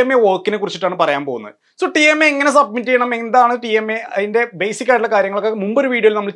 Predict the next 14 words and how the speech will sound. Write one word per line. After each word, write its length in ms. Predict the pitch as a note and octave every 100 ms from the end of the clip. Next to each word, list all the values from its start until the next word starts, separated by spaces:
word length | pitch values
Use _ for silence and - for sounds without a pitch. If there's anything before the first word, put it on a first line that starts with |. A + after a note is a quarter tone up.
| F3
ചർച്ച 200 | D3 -
ചെയ്തു. 180 | D#3 F3 - _ _
ഇനി 100 | F#4 F#4
നമുക്ക് 240 | D#4+ D#4 E4 - _ A3+ C#4+
each 200 | D4 - - _ G#3
and 160 | B3 A#3+ A#3+
every 280 | A#3+ C#4+ D4 B3
പേപ്പേഴ്സിന്റെ 580 | A3 - A3 G3+ G#3 A#3+ A#3+
ടി 80 | G3 G3+
എം 60 | G3+
എയുടെ 100 | G3+ G#3
ചോദ്യങ്ങൾ 340 | F#3+ F3+ F#3 F3
ഉത്തരങ്ങളാണ് 400 | F3 D#3+ E3 E3 D3
നോക്കാനുള്ളത്. 420 | C3 D#3 A#2+